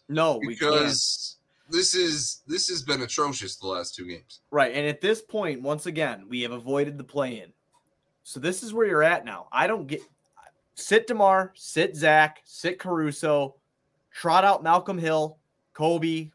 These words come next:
Speaker 1: those guys. Let them fucking go out there. D J J,
Speaker 2: Right.
Speaker 1: Troy Brown Junior, let them go out there, play these last two games. Because you're
Speaker 2: Co-,
Speaker 1: either gonna be
Speaker 2: Kobe
Speaker 1: going
Speaker 2: and
Speaker 1: up
Speaker 2: Vooch need to run the pick and roll and the pick and pop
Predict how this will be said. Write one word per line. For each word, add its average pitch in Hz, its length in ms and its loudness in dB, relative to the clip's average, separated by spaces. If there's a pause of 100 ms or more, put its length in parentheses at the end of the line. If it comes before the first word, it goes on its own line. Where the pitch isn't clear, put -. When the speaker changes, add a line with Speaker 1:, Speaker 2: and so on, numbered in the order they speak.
(120)
Speaker 1:
those 156 260 0
guys. 160 380 4
Let 156 160 0
them 190 160 -2
fucking 185 300 -2
go 170 140 4
out 160 200 2
there. 160 220 -4
D 147 200 -10
J 175 180 -2
J, 156 260 0
Speaker 2:
Right. 156 100 -4
Speaker 1:
Troy 160 200 -4
Brown 180 240 0
Junior, 151 440 -6 (340)
let 151 200 0
them 226 160 -2
go 214 120 4
out 190 180 4
there, 190 140 -2
play 170 180 -4
these 160 180 -6
last 147 300 -2
two 127 100 -10
games. - 380 -20 (380)
Because 147 260 -4
you're 170 120 -2
Speaker 2:
Co-, 175 80 0
Speaker 1:
either 175 180 -2
gonna 180 140 -2
be 160 60 4
Speaker 2:
Kobe 180 120 0
Speaker 1:
going 170 140 4
Speaker 2:
and 180 80 4
Speaker 1:
up 170 120 2
Speaker 2:
Vooch 151 420 -2
need 147 200 -2
to 139 120 -6
run 143 240 2
the 127 100 -2
pick 151 260 -4
and 131 100 -2
roll 135 200 2
and 123 100 -4
the 110 40 -10
pick 131 260 -4
and 117 140 -6
pop 117 320 2